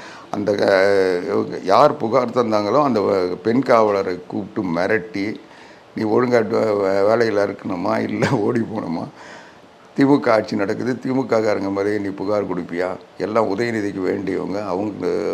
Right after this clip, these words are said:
கிட்ட நீ மோதி வாழ்ந்துருவியான்னு" சொல்லி மிரட்டி அந்த அம்மா வேற வழியே இல்லாம அந்த புகாரை திரும்ப பெற்றாங்க. உடனே, "நாங்க சமரசம் ஆயிட்டோம், வன்கொடுமை பண்ணிட்டு சமரசம் பண்ணா இந்த ஆட்சியில விட்டுருவாங்க." அதனால இது எல்லா வகையில நீங்க,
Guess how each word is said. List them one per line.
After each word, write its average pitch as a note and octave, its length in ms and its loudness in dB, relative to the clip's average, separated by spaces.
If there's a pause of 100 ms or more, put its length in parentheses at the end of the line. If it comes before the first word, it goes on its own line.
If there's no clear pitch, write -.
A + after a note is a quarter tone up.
(120)
கிட்ட G#2 260 -4
நீ F#2 220 -4
மோதி G#2 400 -2
வாழ்ந்துருவியான்னு" F#2+ 680 -2
சொல்லி E2+ 360 -10
மிரட்டி F2 460 -4
அந்த F2 260 -6
அம்மா G#2 180 -4
வேற F#2 280 -2
வழியே F#2+ 340 -2
இல்லாம E2 500 -4 (340)
அந்த - 140 -8 (100)
புகாரை F#2 340 2
திரும்ப F2 400 -6
பெற்றாங்க. - 460 -12 (680)
உடனே, G#2+ 440 0
"நாங்க G2+ 260 -4
சமரசம் G2+ 600 -2
ஆயிட்டோம், F2 340 -6 (400)
வன்கொடுமை A2 500 -4
பண்ணிட்டு G#2+ 360 -4
சமரசம் A2 500 -2
பண்ணா A2+ 260 -2
இந்த G2+ 180 -2
ஆட்சியில F2+ 280 -2
விட்டுருவாங்க." D#2+ 640 -6 (680)
அதனால D#3+ 680 4
இது B2 280 2
எல்லா C3+ 360 6
வகையில D3 280 2
நீங்க, E2 480 0